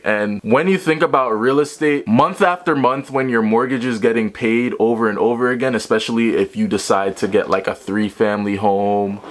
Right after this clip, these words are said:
or a two-family home where you have tenants paying you rent, they're paying your mortgage off, you're not paying anything, and you're literally building your net worth month after month, year after year,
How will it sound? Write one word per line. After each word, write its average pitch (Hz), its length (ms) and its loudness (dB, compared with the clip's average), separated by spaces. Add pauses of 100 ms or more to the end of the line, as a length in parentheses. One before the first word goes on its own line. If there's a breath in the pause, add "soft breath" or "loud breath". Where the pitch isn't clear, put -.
(240 loud breath)
or 98 400 2
a - 100 -8
two-family 107 640 0
home 104 260 0
where 101 160 0
you 98 140 -2
have 98 240 -2
tenants 104 420 -2
paying 104 340 -2
you 95 200 0
rent, 123 340 0
they're 190 180 4
paying 196 320 0
your 147 140 2
mortgage 123 480 0
off, 98 300 2
you're 151 120 2
not 185 280 -2
paying 131 400 0
anything, 107 640 -2
and 110 600 -4
you're 147 300 2
literally 147 480 2
building 131 460 0
your 120 140 2
net 113 280 -2
worth 110 420 0
month 110 380 0
after 123 380 2
month, 98 420 -2
year 120 340 2
after 120 400 -2
year, 98 560 0